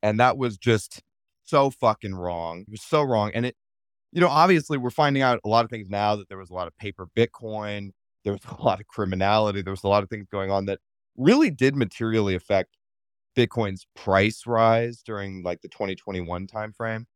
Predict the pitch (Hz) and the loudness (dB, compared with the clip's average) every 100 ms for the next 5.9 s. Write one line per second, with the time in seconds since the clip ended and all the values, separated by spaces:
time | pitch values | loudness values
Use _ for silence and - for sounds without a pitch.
0 | _ _ - 104 98 107 98 - 101 90 | _ _ -4 0 0 4 2 4 -2 -2
1 | 95 98 92 85 _ _ _ _ 127 110 | -4 -4 -4 -8 _ _ _ _ -2 2
2 | 117 110 113 101 _ - 104 95 123 131 | 2 0 -6 -8 _ -2 -2 2 4 6
3 | 127 110 107 110 _ 113 98 95 87 _ | 4 2 -2 -4 _ -6 -4 -6 -12 _
4 | - 101 104 107 117 113 110 113 - 104 | -2 2 2 0 -6 -4 -2 -2 -6 -16
5 | 85 _ - 87 95 110 120 131 - | -16 _ -4 -2 -2 -4 -4 -6 -10